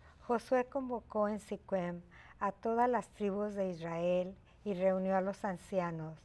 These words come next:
a los jueces, a los jefes y a los escribas. Cuando todos estuvieron en presencia del Señor, Josué le dijo al pueblo: "Si no les agrada servir al Señor,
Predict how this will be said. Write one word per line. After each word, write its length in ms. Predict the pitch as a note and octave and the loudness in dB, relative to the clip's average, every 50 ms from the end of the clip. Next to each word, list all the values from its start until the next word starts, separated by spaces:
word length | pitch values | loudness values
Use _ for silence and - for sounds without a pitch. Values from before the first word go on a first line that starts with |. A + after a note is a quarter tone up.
| - - | -18 -10
a 100 | - F#3+ | -8 -6
los 260 | F#3 F3 D#3+ D#3+ - | -4 -4 -6 -6 -8
jueces, 560 | - - G#3 G#3 A3 A#3+ A3+ - - C#4 C#4 C4+ - - - - - - | -10 -4 -2 0 0 0 -2 -4 -6 -8 -8 -8 -12 -20 -20 -20 -20 -6
a 100 | - F#3+ | -4 -2
los 260 | F3 E3+ F3 E3 - - | -2 -2 -4 -6 -8 -8
jefes 500 | - A#3 A#3+ A#3 - - - C#4 C#4 C4+ - | -4 -2 -2 -2 -4 -4 -4 -6 -6 -4 -2
y 40 | A3+ | -2
a 80 | F#3+ F3 | -2 0
los 200 | F3 E3 - - | -2 -6 -6 -6
escribas. 640 | G3 - - - - - F3+ E3+ E3 D#3 D#3 D#3+ E3 - - - - - - - - - - - - - - - - | -8 -8 -8 -12 -8 -6 -4 -4 -4 -4 -6 -10 -12 -18 -20 -20 -20 -20 -20 -20 -20 -20 -20 -20 -20 -20 -20 -20 -2
Cuando 340 | - A#3+ A#3 A#3 A3 A#3 A#3 | 2 2 2 4 4 2 0
todos 400 | A#3 - C#4+ C#4+ D#4+ D4+ - - | 4 2 2 2 2 -2 -2 -4
estuvieron 540 | B3+ - - - G3+ F#3 G3 G#3 G#3+ G#3+ G#3 | -8 -8 -6 -4 0 2 2 2 2 0 -2
en 100 | G3+ F#3 | -4 -4
presencia 580 | - F#3+ E3+ D#3 - A3 G#3 G3 F#3+ - A3+ G#3+ | -2 -4 -4 -4 -2 -2 -2 -2 -2 -2 -2 -2
del 120 | G3+ G3 F3+ | -2 -4 -8
Señor, 600 | - - G3+ F#3 F3 F3 F3+ F3+ F3+ F3+ F3+ F3+ - - - - - - - | -8 -6 -4 -4 -2 -2 0 0 -2 -2 -4 -8 -14 -20 -20 -20 -20 -20 -6
Josué 600 | - A#3+ A3+ G#3+ - - - C4 C4 B3+ B3+ B3+ | -2 -2 -2 -2 -4 -6 0 2 2 2 2 0
le 200 | B3 G#3+ F#3+ F3 | 0 0 0 0
dijo 320 | F3+ F3+ D#3+ - - G#3 | 0 -4 -6 -4 -4 -4
al 120 | G3 F#3+ F#3 | -4 -4 -6
pueblo: 480 | - - - F3+ E3+ D#3+ D3+ D3+ D3+ D#3 E3 - - - - - - - - - - - - - - - | -8 -4 -2 0 0 0 -4 -6 -10 -10 -12 -18 -20 -20 -20 -20 -20 -20 -20 -20 -20 -20 -20 -20 -20 -20
"Si 240 | - - - A#3 | -10 -2 0 2
no 140 | A3 A#3 B3+ | 4 4 4
les 220 | C4+ D4+ C#4+ - - | 4 4 2 4 2
agrada 440 | B3 G#3 G#3+ G#3 G#3 G#3+ G#3 A#3 A3 | 2 2 4 4 4 4 4 2 -2
servir 460 | - - G3+ F3+ E3+ E3+ F#3+ G3+ G#3 | 0 0 0 0 0 0 0 0 2
al 140 | A3 A3 G#3+ | 0 0 -2
Señor, 580 | - - F#3+ F3 F3 E3+ F3+ F3+ F#3 G3 G3+ | -4 -6 -4 -4 -2 -2 -2 -2 -2 -4 -6